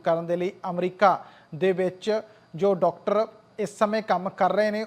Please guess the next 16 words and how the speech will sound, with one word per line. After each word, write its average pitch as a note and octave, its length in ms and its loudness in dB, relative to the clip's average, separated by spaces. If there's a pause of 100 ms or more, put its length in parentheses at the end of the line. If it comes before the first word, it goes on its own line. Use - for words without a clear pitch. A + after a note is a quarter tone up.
ਉਹਨਾਂ G#3+ 220 2
ਨੂੰ A3 120 -2
ਬ੍ਰਿਟਿਸ਼ F3+ 340 -8
ਕੋਲੰਬੀਆ F#3+ 500 0 (220)
ਆਉਣ F3+ 240 0
ਦੇ F#3 120 -2
ਸਮੇਂ F#3 320 -4
ਸਰਟੀਫਿਕੇਸ਼ਨ F#3 640 -6
ਦੇ F#3 80 -4
ਵਿੱਚ F3+ 200 -8
ਤੇਜ਼ੀ F3+ 380 -6
ਲਿਆਉਣ G3 300 -2 (140)
ਅਤੇ F#3 300 -2 (460)
ਟੈਸਟ F#3+ 360 0
ਦੀਆਂ G#3+ 280 -4
ਸ਼ਰਤਾਂ F3+ 480 0